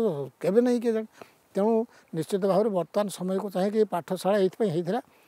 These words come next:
ଯେ ଓଡ଼ିଶୀ ସଙ୍ଗୀତର ଆଳାପ ଶୈଳୀ, ଗାୟନ ଶୈଳୀ, ଗମକ, ତାର ପ୍ରବନ୍ଧ, ତାର କାହିଁକି କ୍ଲାସିକାଲ, ତାର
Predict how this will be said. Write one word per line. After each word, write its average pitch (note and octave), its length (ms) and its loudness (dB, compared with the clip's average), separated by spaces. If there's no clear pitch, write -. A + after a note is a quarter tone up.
ଯେ E3 140 2
ଓଡ଼ିଶୀ F3+ 480 0
ସଙ୍ଗୀତର F#3+ 500 -2
ଆଳାପ F3 320 0
ଶୈଳୀ, E3+ 420 -4
ଗାୟନ E3+ 400 -4
ଶୈଳୀ, E3 360 -4
ଗମକ, E3 520 -8
ତାର C#3+ 160 -10
ପ୍ରବନ୍ଧ, E3 520 0
ତାର D3+ 240 -6
କାହିଁକି F3+ 400 0
କ୍ଲାସିକାଲ, E3+ 640 -4
ତାର E3 160 -2